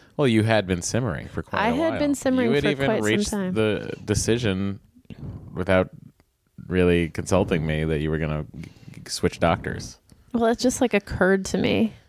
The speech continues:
Speaker 2: that that was a thing I could do.
Speaker 1: Yeah.
Speaker 2: Anyway, so then he was like, "So there's a, there's, like, a test that we can do now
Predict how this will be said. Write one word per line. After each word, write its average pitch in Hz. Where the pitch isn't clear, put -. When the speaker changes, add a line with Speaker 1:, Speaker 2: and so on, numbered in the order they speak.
Speaker 2:
that 202
that 185
was 185
a 185
thing 175
I 165
could -
do. 185
Speaker 1:
Yeah. 87
Speaker 2:
Anyway, 226
so 240
then 262
he 294
was 240
like, 208
"So -
there's 220
a, -
there's, 214
like, 202
a -
test -
that 185
we 185
can 180
do 170
now 175